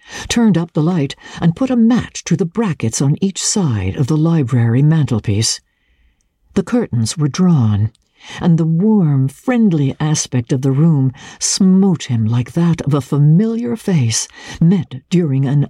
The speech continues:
unavowable errand. He noticed that his wife was very pale, and asked if he should get her some brandy.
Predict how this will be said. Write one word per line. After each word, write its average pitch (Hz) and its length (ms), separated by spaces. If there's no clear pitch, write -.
unavowable 135 1160
errand. 101 480
He 190 140
noticed 185 460
that 135 140
his 139 180
wife 175 320
was 139 160
very 180 400
pale, 139 560
and 175 200
asked 202 360
if 131 80
he 160 80
should 147 240
get 180 200
her 120 140
some 165 220
brandy. 170 560